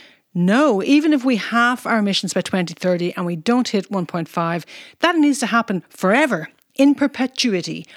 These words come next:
All those oil reserves, et cetera, need to be under the ground forever. Um, so there's a lot of action that can be taken, and, and, and it comes across in the report very clearly as well. Every incremental,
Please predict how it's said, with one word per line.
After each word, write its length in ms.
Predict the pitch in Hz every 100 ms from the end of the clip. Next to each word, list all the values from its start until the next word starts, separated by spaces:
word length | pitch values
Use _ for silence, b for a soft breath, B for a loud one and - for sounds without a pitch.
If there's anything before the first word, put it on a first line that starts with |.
| B
All 200 | 233 247
those 200 | 240 - 233
oil 220 | 226 233
reserves, 420 | 220 202 208 185
et 60 | 180
cetera, 340 | 196 185 190
need 200 | 180 185
to 60 | 170
be 80 | -
under 180 | 226
the 80 | 202
ground 320 | 180 175 175 -
forever. 720 | _ - 180 - 196 196 170 160 B B B B B
Um, 560 | 208 196 196 196 185 185 - B B B
so 380 | - 240 233 - - - 240 - -
there's 160 | - 233
a 80 | 214
lot 460 | 220 226 240 247
of 120 | 233 208
action 600 | 214 202 - 196 185 180
that 180 | 185 180
can 100 | 190
be 80 | 180
taken, 560 | - 185 170 180 175 -
and, 320 | 190 180 180 - -
and, 120 | 208 -
and 280 | 233 220 202 220
it 80 |
comes 200 | - 226
across 280 | - 226 208
in 80 | 214
the 80 | 190
report 340 | 175 - 180
very 200 | 190 180
clearly 340 | - 190 180 180
as 160 | 165
well. 240 | 180 175 170 B B B B -
Every 460 | 240 247 247 - -
incremental, 960 | 214 - 208 196 196 190 185 170 175